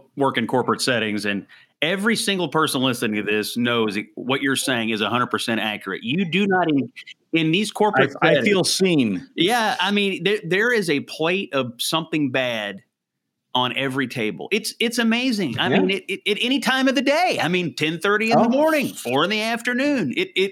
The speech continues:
Speaker 1: it is, you are bombarded with it. It's totally true.
Speaker 3: Uh, well, if you go even for, at physicians' conferences, okay, so you'll go, you'll get your breakfast in the morning,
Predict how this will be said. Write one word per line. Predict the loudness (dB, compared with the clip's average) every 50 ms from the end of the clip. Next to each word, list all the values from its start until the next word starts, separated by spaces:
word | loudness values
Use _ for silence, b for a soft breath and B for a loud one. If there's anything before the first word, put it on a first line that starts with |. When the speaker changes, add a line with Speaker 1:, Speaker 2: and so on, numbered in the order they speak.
| 0
Speaker 1:
it | 0 0
is, | 0 0 -2
you | -2 0 2
are | 2 2
bombarded | 2 0 0 0 2 2 2 2 0 0 -2 -2
with | -2 -2 -2 -2
it. | -2 -2
It's | -4 -4 -8 -12 _ _ -2
totally | 0 2 2 4 2 2 0
true. | 0 0 0 2 2 2 0 -2 -4 _ -10 -8
Speaker 3:
Uh, | -6 -4 -2 -2
well, | 0 0 0 0
if | 0 0 2
you | 2 2 4
go | 4 4 4 4 6 6
even | 6 6 6 6 4 4 4
for, | 4 4 2
at | 2 2 2
physicians' | 2 2 2 4 4 2 2 2 2 2 0 0 0
conferences, | 0 0 0 2 2 0 -2 -4 -4 -6 -6 -4 -6 -4 -4 -4 -4
okay, | -6 -4 -4 -2 -2 -2 -2
so | 0 2 2
you'll | 4 4 4 2
go, | 4 4 4 4 4 4 6 6
you'll | 4 4 4 2
get | 2 2 4 4
your | 4 2
breakfast | 4 2 2 2 2 2 0 2 2 2
in | 2
the | 2 4
morning, | 4 4 4 4 4 2 2 0 -2